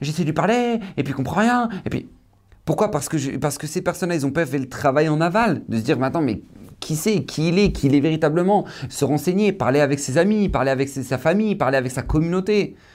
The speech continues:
C'est, c'est la base, c'est, c'est la base de la base. D'accord ? C'est, c'est évident et on est obligé parce que la base de notre vie, qui est notre ma-, qui est le mariage, eh ben, il doit, elle doit être saine, elle doit être bonne.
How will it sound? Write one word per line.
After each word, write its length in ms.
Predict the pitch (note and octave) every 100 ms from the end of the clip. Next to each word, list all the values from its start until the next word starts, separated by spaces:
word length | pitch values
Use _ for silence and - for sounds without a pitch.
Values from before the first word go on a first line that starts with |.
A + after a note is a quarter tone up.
| - - -
C'est, 180 | - A#2+
c'est 180 | - C#3
la 100 | D#3+
base, 260 | A3 E3
c'est, 160 | - A2
c'est 160 | A#2+
la 120 | G#2+ A#2+
base 260 | G3 F#3+
de 60 | E3
la 100 | F3+
base. 420 | A3 A3 A#2+ F2+ - _ _ _ _ _ -
D'accord ? 220 | - G#3
C'est, 220 | - C3+
c'est 280 | A#2+ C3+ B2+ -
évident 560 | G3+ E3 F3+ E3 G#3+
et 80 | G3+
on 100 | E3
est 40 |
obligé 420 | D#3 D3+ D3+ D#3+ G#3+
parce 220 | C#3+ -
que 180 | D#3+ - - - - - - - -
la 180 | D#3+
base 360 | D3+ A#3 A#3 D#3
de 80 | F3
notre 320 | F3 E3+ D#3+
vie, 340 | D3 F#3 F#3
qui 100 | -
est 20 | C#3+
notre 300 | C#3 - A#2+
ma-, 320 | A#2+ B2 -
qui 160 | -
est 40 | C3
le 80 | B2
mariage, 600 | A#2+ D#3 A#3+ G#3 B2 F#2+ - _ _ _ _ _ _ _ - - -
eh 100 | G#2+
ben, 180 | C3+ F3 E3
il 100 | C3+
doit, 200 | C#3 E3+
elle 140 | C3+
doit 160 | C#3 F#3+
être 120 | F#3+
saine, 420 | - - B3+ G#3
elle 120 | C3
doit 140 | B2 F3+
être 160 | D#3+ F3+
bonne. 420 | B3+ A#3+ D3